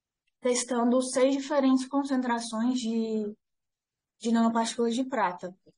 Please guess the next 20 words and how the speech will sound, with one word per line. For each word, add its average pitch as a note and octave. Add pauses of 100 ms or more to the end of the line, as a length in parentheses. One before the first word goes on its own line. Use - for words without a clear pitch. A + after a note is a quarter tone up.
(380)
duzentos A#3+
e D4+
cinquenta C#4+
e C#4
seis, A#3+
cento B3+
e -
vinte C#4
e B3
oito, G#3
sessenta A#3
e D#4+
quatro, A3
trinta C4+
e C4+
dois, G#3+ (200)
dezesseis C4
e C4
oito B3+
micromolar. B3